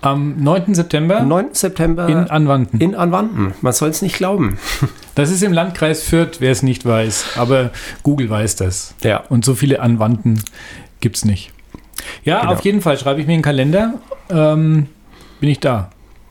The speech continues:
Speaker 2: Sehr gut. <laughs> Eintritt ist frei natürlich, ne? Wie es immer so
Speaker 1: Ja,
Speaker 2: ist.
Speaker 1: s-, natürlich ist es nicht, aber es ist natürlich,
Speaker 2: <laughs>
Speaker 1: aber natürlich ist es schön, wenn der Eintritt frei
Speaker 2: Ja,
Speaker 1: ist.
Speaker 2: ja.
Speaker 1: Ja, definitiv. Du hast jetzt gesagt, du schreibst deine Songs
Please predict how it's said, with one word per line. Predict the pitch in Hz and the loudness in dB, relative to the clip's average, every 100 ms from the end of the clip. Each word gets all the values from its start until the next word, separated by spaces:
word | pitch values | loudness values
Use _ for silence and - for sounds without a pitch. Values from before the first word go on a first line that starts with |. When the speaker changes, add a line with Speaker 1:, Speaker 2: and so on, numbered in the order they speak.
| - - | -20 -10
Speaker 2:
Sehr | - - | -4 -2
gut. | 78 - - - - - | -2 -6 -20 -20 -20 -14
<laughs> | - 110 - - - | -4 -4 -4 -8 -6
Eintritt | 123 151 147 127 | -4 -4 -4 -6
ist | 113 - | -2 0
frei | 113 113 | 0 -4
natürlich, | 120 113 - 110 98 - | -8 -10 -8 -8 -8 -8
ne? | 110 - - - - | -10 -10 -20 -12 -4
Wie | 113 | -2
es | - | -2
immer | 104 | -2
so | 113 | 0
Speaker 1:
Ja, | 120 | 0
Speaker 2:
ist. | 135 113 | -2 -4
Speaker 1:
s-, | 117 | -2
natürlich | 110 - 135 196 165 | 0 2 0 2 0
ist | 175 170 | 0 0
es | |
nicht, | 165 185 123 | 2 0 0
aber | 120 | 0
es | 123 | 0
ist | 143 | 0
natürlich, | 135 156 151 190 | 0 -2 -2 -6
Speaker 2:
<laughs> | 147 | -4
Speaker 1:
aber | 156 156 | -2 -2
natürlich | 147 139 175 139 | -2 0 0 0
ist | 127 | 0
es | 127 | 0
schön, | - 175 202 | 2 2 0
wenn | 139 | -4
der | 131 | -2
Eintritt | 120 131 139 - | 0 0 0 -2
frei | - 117 | -2 -2
Speaker 2:
Ja, | 110 104 | 0 -2
Speaker 1:
ist. | 101 - - | -4 -8 -10
Speaker 2:
ja. | 101 95 - - 127 | -6 -6 -8 -6 0
Speaker 1:
Ja, | 120 165 208 269 | 0 0 -6 -4
definitiv. | 123 110 120 113 123 101 - - - - - - - - - - - - - - - - - - - | -2 2 0 0 -4 -4 -8 -20 -20 -20 -20 -20 -20 -16 -16 -16 -18 -20 -16 -16 -14 -12 -12 -8 0
Du | 180 | 0
hast | 226 | 0
jetzt | 233 - | -4 -4
gesagt, | 202 208 - | 0 0 0
du | 196 | -2
schreibst | - 147 170 170 180 | 0 0 0 0 0
deine | 175 170 | 2 2
Songs | 143 160 214 - - - | 2 2 0 0 -2 -4